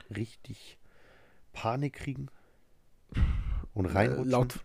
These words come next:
Speaker 2: laut Form aktuell nicht, aber, äh, punktemäßig wär's halt bei der Niederlage halt ein, nur ein Punkt mehr gewesen als Bielefeld und Mannheim. Aber wie gesagt, jetzt auch punktemäßig bin ich da, will ich da auch einen Haken hintermachen. Ähm, ja,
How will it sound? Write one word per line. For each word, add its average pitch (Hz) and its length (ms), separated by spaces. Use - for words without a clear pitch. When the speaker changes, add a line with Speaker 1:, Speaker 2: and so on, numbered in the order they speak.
Speaker 2:
laut 139 320
Form 139 380
aktuell 123 440
nicht, 143 440
aber, 110 500
äh, 110 200
punktemäßig 139 680
wär's 120 220
halt 117 260
bei 120 100
der 113 100
Niederlage 120 440
halt 117 180
ein, 120 140
nur 127 140
ein 123 160
Punkt - 160
mehr 127 140
gewesen 123 200
als 113 140
Bielefeld 120 360
und 113 100
Mannheim. 123 420
Aber 113 460
wie 123 60
gesagt, 120 240
jetzt 117 140
auch 113 120
punktemäßig 120 760
bin 117 100
ich 120 140
da, - 560
will 123 80
ich - 80
da 110 100
auch 117 140
einen 120 100
Haken 120 240
hintermachen. 113 640
Ähm, 113 340
ja, - 200